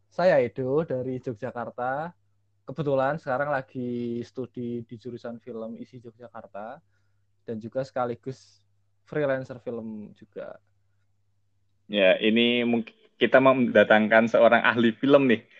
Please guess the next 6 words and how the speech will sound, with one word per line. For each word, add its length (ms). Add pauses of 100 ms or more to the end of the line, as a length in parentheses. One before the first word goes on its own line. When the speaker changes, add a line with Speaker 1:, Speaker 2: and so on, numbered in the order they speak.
(220)
Speaker 2:
Jadinya 720
kita 680
akan 380
mengulik-ngulik 640
tentang 320
film-film 640